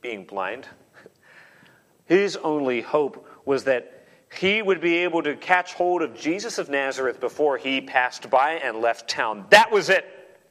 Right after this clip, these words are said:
And by the way, this would be his one and only chance because Jesus is going to the cross. He's not coming back by this way again.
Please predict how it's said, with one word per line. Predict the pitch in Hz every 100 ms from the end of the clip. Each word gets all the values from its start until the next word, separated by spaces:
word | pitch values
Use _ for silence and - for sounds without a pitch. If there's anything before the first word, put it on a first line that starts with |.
| _ _ _ _ _ _ - - -
And | 151
by | 185
the | 175
way, | 180
this | 165 -
would | 156
be | 160
his | 147 110
one | 120 135
and | 110
only | 120 98
chance | - 120 107 -
because | 120 117
Jesus | - 143 156 139
is | 127
going | 123 123 117
to | 117
the | 113
cross. | 131 113 -
He's | 151 135
not | 160 -
coming | 156 147
back | 120 131 -
by | 139 131
this | 123 117
way | 123 113
again. | 107 110